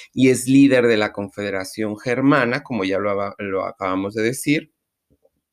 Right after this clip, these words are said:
además de tener presencia en el norte de Italia. El, eh, rey que gobierna en ese momento es Francisco primero de la Casa de Habsburgo y su operador político o canciller será Metternich,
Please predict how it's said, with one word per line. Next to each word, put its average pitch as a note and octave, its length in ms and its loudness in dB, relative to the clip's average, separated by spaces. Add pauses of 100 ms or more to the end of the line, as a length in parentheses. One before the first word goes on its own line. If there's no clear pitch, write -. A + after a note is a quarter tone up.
(460)
además C3 400 4
de C#3 80 2
tener B2+ 300 2
presencia B2 680 -2
en A#2+ 160 2
el G#2 220 0
norte G#2 560 -2
de G2 440 -4
Italia. D#2+ 720 -8 (800)
El, B2+ 420 4
eh, A#2+ 420 6
rey C#3+ 320 2
que D3+ 140 0
gobierna C3+ 480 2
en C3 60 -4
ese C3 240 -4
momento B2+ 400 -4
es B2 160 -6
Francisco A#2 640 -8
primero C#3+ 560 2
de D3+ 100 0
la F#2+ 160 -6
Casa A2+ 320 -8
de B2+ 80 -6
Habsburgo D3+ 880 2
y F3+ 300 -4
su F3+ 180 -2
operador C#3 640 0
político C#3 720 2
o A2+ 80 -4
canciller A2+ 640 -4
será G#2+ 300 -2
Metternich, G2+ 800 -4